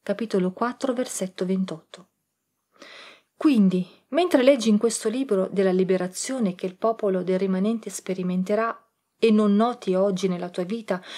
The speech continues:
una liberazione così piena, non essere scoraggiato. Lascia che il Signore inizi il processo ora e abbi fiducia che Egli ti porterà fino alla piena e completa liberazione.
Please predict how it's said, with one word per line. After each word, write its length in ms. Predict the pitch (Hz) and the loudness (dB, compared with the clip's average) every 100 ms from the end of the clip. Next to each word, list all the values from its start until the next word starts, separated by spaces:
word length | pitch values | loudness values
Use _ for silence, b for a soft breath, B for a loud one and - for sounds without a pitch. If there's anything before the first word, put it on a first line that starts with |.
| B - | B 2
una 180 | 214 | 4
liberazione 680 | 202 196 190 185 - 254 214 190 | 6 4 4 2 -2 0 0 0
così 320 | 202 190 214 | -4 -4 -6
piena, 560 | - 196 165 170 185 - _ _ _ _ | -4 -2 -2 -6 -12 -16 _ _ _ _
non 160 | 311 | 2
essere 360 | 359 330 226 196 | 2 4 2 2
scoraggiato. 840 | - 196 180 175 185 165 175 - _ _ _ _ _ _ b b b | 0 -4 -4 -2 -4 -4 -14 -20 _ _ _ _ _ _ b b b
Lascia 400 | 254 311 320 311 | 4 4 6 2
che 100 | 277 | 2
il 60 | 269 | 0
Signore 500 | - 285 302 320 262 | 0 0 2 0 0
inizi 380 | 254 285 - | -2 -4 -8
il 60 | 214 | -6
processo 760 | 220 214 285 277 - 240 - 247 | -4 -2 0 0 0 -2 2 4
ora 340 | 196 185 - _ _ B B B | 4 0 -8 _ _ B B B
e 120 | - 247 | 2 4
abbi 260 | 277 247 | 4 2
fiducia 500 | - 226 262 285 247 | -2 -2 -2 -2 -4
che 160 | 240 262 | 2 2
Egli 160 | 269 | 2
ti 140 | 240 214 | -2 -2
porterà 440 | 214 208 233 233 | -2 0 0 0
fino 380 | 220 - 302 262 | -2 -2 0 2
alla 160 | 208 202 | 2 0
piena 520 | - 294 294 285 - | 0 -2 -2 -6 0
e 160 | 214 | 0
completa 540 | - 208 208 233 254 254 | 2 0 0 0 0 0
liberazione. 880 | 220 196 190 190 - 185 175 180 | 0 0 -2 -4 -8 -8 -6 -8